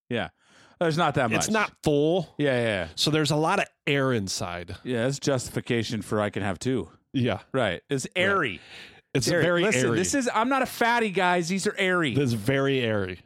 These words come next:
Speaker 1: Don't judge me.
Speaker 2: And then there's, like, this sugar glaze on top with, like, bits of sugar,
Speaker 1: Mm-hmm.
Speaker 2: like, hard bits of, ch-, uh, oh man, they're so good. They're
Speaker 1: All right.
Speaker 2: so good.
Speaker 1: I, that sounds like something I would enjoy.
Speaker 2: Oh man.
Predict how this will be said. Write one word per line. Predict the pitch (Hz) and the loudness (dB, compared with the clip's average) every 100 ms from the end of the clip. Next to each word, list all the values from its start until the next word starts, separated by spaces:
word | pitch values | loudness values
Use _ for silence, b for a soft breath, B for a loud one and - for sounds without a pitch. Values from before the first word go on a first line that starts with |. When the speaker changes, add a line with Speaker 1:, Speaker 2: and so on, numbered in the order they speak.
| - | -2
Speaker 1:
Don't | 185 | -2
judge | 208 240 185 | 2 0 0
me. | 170 170 185 - | 0 0 -2 -2
Speaker 2:
And | 127 | 0
then | 139 | 2
there's, | 151 135 | 2 2
like, | 151 135 | 0 0
this | 123 - | 0 2
sugar | - - 170 170 165 135 110 80 b b _ _ _ _ _ _ _ - | 2 2 2 2 2 2 0 -4 b b _ _ _ _ _ _ _ -6
glaze | 127 113 123 135 143 135 | -2 0 2 2 0 0
on | 113 | 0
top | 104 - 120 135 - | -2 0 0 -2 -4
with, | 123 110 | -4 -2
like, | 113 110 101 85 | -2 -6 -8 -4
bits | - 123 - | -2 -2 -2
of | 135 | -2
sugar, | - 156 160 165 | -2 -2 -2 -2
Speaker 1:
Mm-hmm. | 151 135 123 123 160 - | 0 -2 -2 -2 -4 -8
Speaker 2:
like, | - 110 | -8 -8
hard | - - 117 117 | -8 -2 0 -2
bits | - 117 - | -4 -6 -6
of, | |
ch-, | - - | -10 -10
uh, | 127 104 98 - | -4 -2 -4 -4
oh | 98 87 | -4 -4
man, | 85 87 85 | -4 -6 -6
they're | 87 87 | -6 -6
so | - - 98 92 | -6 -4 -2 -2
good. | 95 92 104 - _ - | -4 -6 -8 -12 _ -10
They're | - 104 | -4 -2
Speaker 1:
All | 131 | 0
right. | 139 | 0
Speaker 2:
so | 117 113 | 2 0
good. | 101 95 | 0 -2
Speaker 1:
I, | 123 | -2
that | 117 120 | -2 -2
sounds | - 107 87 | -2 -6 -6
like | 87 | -6
something | 95 85 90 | -6 -6 -6
I | 82 | -6
would | 80 | -8
enjoy. | 82 78 80 73 67 _ | -10 -8 -8 -10 -12 _
Speaker 2:
Oh | 117 107 | -2 0
man. | 98 98 92 82 | 0 0 -2 -6